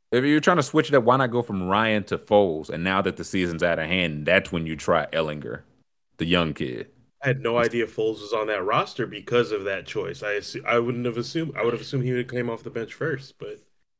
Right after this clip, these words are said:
Speaker 1: Yeah, so now it's Nick Foles' season, so I don't think the Jags will have to worry about them.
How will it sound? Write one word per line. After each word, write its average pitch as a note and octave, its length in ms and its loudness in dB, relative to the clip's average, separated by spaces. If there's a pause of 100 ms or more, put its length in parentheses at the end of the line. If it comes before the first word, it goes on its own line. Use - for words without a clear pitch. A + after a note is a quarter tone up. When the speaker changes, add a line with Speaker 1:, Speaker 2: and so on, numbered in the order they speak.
(1300)
Speaker 1:
Yeah, B2 160 8
so G2 280 6
now G#2+ 260 6
it's - 340 0 (160)
Nick A2 220 2
Foles' B2 320 6
season, F#2+ 420 0
so E2+ 100 -2
I E2 40 2
don't G2 180 -2
think G#2 160 -2
the F2+ 80 -6
Jags F#2+ 340 4
will F#2 80 4
have F#2 100 0
to F#2 60 -4
worry F2 200 2
about F2+ 300 0
them. D2+ 280 -8